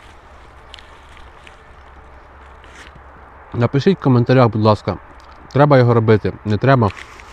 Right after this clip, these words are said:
Того що, в принципі, з одної сторони можна подивитися, що тут внутрі,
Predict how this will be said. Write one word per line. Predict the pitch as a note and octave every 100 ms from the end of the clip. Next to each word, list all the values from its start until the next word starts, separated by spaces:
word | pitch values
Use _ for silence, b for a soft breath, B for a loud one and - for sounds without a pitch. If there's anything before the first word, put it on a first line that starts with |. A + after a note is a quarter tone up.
| - - - - - - - -
Того | - A#2
що, | B2+ C3 G#2 - - - - - - - - - - - - - -
в | -
принципі, | C#3 C#3+ -
з | C3+
одної | C3+ D#3+
сторони | C#3+ C#3+ C#3+ C#3
можна | F3 E3 B2+ B B B - - - - - - - - - - - - - - - - - - - - - - - - - -
подивитися, | - B2 C3+ C3 B2
що | B2+
тут | B2
внутрі, | A#2+ A#2 D3+ F#3